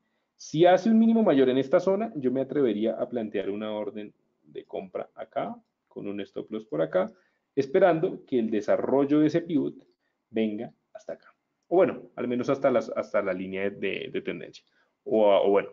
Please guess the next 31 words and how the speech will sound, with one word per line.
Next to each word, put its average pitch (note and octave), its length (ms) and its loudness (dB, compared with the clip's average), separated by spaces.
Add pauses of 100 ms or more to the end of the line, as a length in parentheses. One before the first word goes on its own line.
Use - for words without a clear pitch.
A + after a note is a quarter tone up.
puede F#2+ 140 -4
ser G2 100 -6
también G2+ 320 -2
la G2 80 2
resistencia. - 540 -14 (500)
Pero D3 180 6
esa F3 200 6
sería E3 280 4
mi D#3 120 4
manera C#3+ 300 4
de G3+ 60 6
operarlo, C#3 420 4
basados D#3 840 2
únicamente, A3+ 1120 -2 (200)
recuerden A2+ 420 -4
que D#3+ 80 -2
aquí D#3 140 -4
ya A#2+ 120 -2
no C3 80 -4
estamos D3+ 260 -4
alineando B2 340 -2
marcos B2 300 -4
de E3+ 80 0
tiempo, G3+ 380 -2
ya C#3+ 100 0
no B2+ 80 -2
estamos C3+ 300 -4
con C#3+ 120 -8
la C3+ 140 -2
teoría A#2+ 240 0
fractal, D#3 420 -4